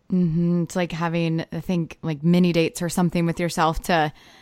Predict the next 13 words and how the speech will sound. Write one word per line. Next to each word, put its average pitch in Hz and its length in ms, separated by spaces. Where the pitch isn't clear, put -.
like, 175 140
really 240 760
sit 214 260
down 185 400
and, 170 260
and 170 200
look 185 180
at 185 120
the 165 100
things 165 340
that 160 220
you 165 140
have 160 380